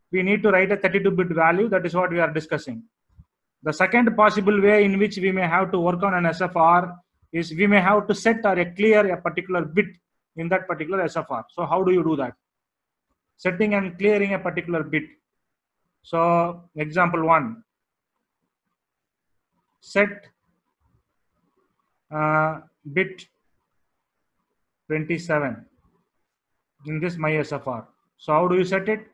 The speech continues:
My S F R,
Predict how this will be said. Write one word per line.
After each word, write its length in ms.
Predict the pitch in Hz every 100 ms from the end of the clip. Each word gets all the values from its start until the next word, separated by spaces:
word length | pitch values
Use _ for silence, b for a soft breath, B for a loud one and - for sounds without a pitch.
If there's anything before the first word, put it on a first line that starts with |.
| _ _ _ _ _ _ _ _ _ _ _ _ _ _ _ _ _ _ _
My 200 | 135 147
S 160 | 160 156
F 180 | 160 165
R, 520 | 170 185 202 196 -